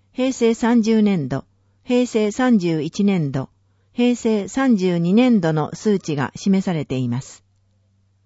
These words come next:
順に読みます。県全域、平成二十八年度実績。一月、十六万一千八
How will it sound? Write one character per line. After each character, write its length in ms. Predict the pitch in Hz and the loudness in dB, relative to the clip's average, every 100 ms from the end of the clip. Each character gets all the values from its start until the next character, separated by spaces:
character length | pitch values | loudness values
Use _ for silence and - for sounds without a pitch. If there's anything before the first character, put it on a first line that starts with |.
| _ _ _ _ | _ _ _ _
順 300 | - 214 220 | -2 2 4
に 120 | 214 185 | 2 2
読 120 | 156 | 0
み 120 | 147 | -2
ま 140 | 139 | -4
す。 240 | - - _ _ _ _ _ _ _ _ _ _ _ _ _ _ _ _ _ _ - | -8 -14 _ _ _ _ _ _ _ _ _ _ _ _ _ _ _ _ _ _ -4
県 300 | 285 226 156 | 0 0 0
全 360 | 180 185 175 | -2 0 -2
域、 300 | 160 - 143 _ _ _ _ _ _ _ _ | -4 -6 -8 _ _ _ _ _ _ _ _
平 200 | - 262 | -4 -2
成 240 | - 247 233 | 0 0 0
二 140 | 262 | 0
十 220 | 233 185 | -2 -2
八 280 | 160 175 214 | -2 -4 0
年 240 | 214 190 | 2 2
度 180 | 143 - - | -2 -8 -8
実 380 | 147 - 139 | -8 -8 -10
績。 200 | - - _ _ _ _ _ _ _ _ _ _ | -10 -14 _ _ _ _ _ _ _ _ _ _
一 220 | - 247 | -8 -6
月、 380 | 247 - 160 - _ _ _ - | -6 -10 -10 -10 _ _ _ -10
十 260 | 180 254 269 | -2 0 2
六 260 | 262 254 | 0 0
万 320 | 240 214 147 - | 0 0 -2 -4
一 100 | 180 | -6
千 420 | - - 208 143 - | -4 -4 -2 -4 -6
八 160 | 202 | -8